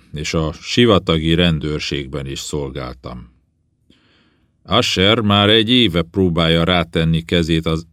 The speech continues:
átható tekintetűekre, de amíg én élek, ez nem fog sikerülni neki.”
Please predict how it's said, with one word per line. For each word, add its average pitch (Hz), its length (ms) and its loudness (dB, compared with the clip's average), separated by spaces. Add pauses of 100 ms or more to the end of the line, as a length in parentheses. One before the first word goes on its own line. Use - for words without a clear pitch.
(120)
átható 80 760 -4
tekintetűekre, 71 1300 -10 (720)
de 85 260 0
amíg 82 340 2
én 92 300 2
élek, 90 540 0 (560)
ez 92 280 0
nem 90 280 2
fog - 240 -8
sikerülni 69 600 -10
neki.” - 400 -16